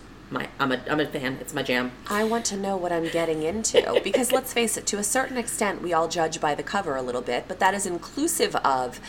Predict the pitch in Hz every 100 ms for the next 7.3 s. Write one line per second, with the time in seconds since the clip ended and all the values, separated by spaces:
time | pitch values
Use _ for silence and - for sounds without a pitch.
0 | - - - 214 220 240 214 127 151 165
1 | 170 - - 277 359 277 175 175 190 220
2 | 254 269 240 170 160 - 247 226 240 330
3 | 320 339 247 - 440 427 262 220 240 240
4 | 208 185 180 170 160 143 - 160 156 156
5 | - 226 - 302 466 - - - 160 214
6 | 233 262 254 220 226 196 190 190 190 185
7 | 208 139